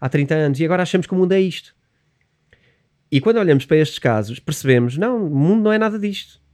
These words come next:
O mundo não é esta estabilidade. O mundo é vencer dificuldades. Os países vão ter que inovar. Há países que, que são criados e que nascem países, frequentemente. Nós achamos que não, porque a Europa está estável. Os Estados Unidos também está estável, mas nascem países, acabam países,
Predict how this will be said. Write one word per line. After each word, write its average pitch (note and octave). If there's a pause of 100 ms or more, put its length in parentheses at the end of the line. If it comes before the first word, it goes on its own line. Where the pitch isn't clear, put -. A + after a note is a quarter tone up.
(840)
O F3+
mundo F#3
não G3
é G3
esta F#3+
estabilidade. G3 (600)
O A3
mundo D#3
é F#3
vencer F#3
dificuldades. F#3+ (240)
Os D#3
países D#3
vão F#3
ter F#3+
que - (100)
inovar. A#2+ (260)
Há A#3+
países B2+
que, -
que -
são E3+
criados D#3+
e F3
que -
nascem F3+
países, A3+
frequentemente. A3
Nós A2+
achamos C3
que -
não, B3
porque -
a A#2
Europa B2+
está E3
estável. G#3+ (420)
Os -
Estados B2
Unidos C3+
também E3
está -
estável, A#3+
mas G3+ (260)
nascem E3+
países, A3+
acabam B2+
países, G#3+